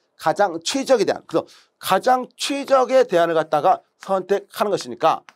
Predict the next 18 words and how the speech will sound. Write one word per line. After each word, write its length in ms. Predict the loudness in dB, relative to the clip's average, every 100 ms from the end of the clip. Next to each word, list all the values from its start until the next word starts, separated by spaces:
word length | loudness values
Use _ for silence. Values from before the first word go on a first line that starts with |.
| _ _ -6
뭐 140 | -2 2
그럴 180 | 2
수밖에 400 | 2 2 0 0 -4
없는 320 | -2 -4 -2
것이에요. 420 | -4 -2 -2 -2 -6 _
가장 300 | -6 -2 -2
최적인 280 | -2 -4 -4
대안. 140 | -8 -12 _ _ _ _ -20 -20 -20 0
그래서 240 | 2 2
최선의 520 | -2 -2 0 2 4 4
대안을 260 | 2 2
선택한다고 640 | -2 -4 0 0 2 0
여기 220 | 0 -4 -4
나와 260 | -4 -2 -2
있어요. 400 | 0 0 0 -2 _ _ _ _ _ -4
인간의 640 | -2 2 4 4 4 2
의사결정 540 | 0 0 0 0 -2
과정은 320 | 0 0 0